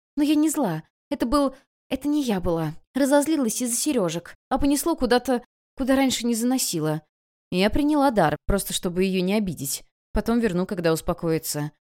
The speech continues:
И она была права в кратком описании того, что произошло. Перемыкает здесь всех,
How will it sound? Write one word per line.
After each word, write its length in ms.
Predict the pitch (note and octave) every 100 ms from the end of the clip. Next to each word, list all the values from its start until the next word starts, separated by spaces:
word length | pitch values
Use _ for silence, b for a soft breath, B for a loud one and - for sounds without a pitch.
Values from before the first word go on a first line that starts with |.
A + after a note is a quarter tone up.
| _ _
И 80 | F3
она 180 | F3 C4
была 220 | A#3 A#3+
права 320 | C4 C4+ A3+
в 80 | -
кратком 360 | G3+ G3 - E3
описании 480 | D#3+ - F3+ F3+
того, 280 | E3 F3 A3
что 180 | G3+ E3
произошло. 640 | F#3+ F3+ G#3+ - E3+ C#3+ - _ _ _ -
Перемыкает 580 | A3 G3+ F#3+ G#3+ A#3+
здесь 220 | G3 F#3 -
всех, 460 | - E3+ - -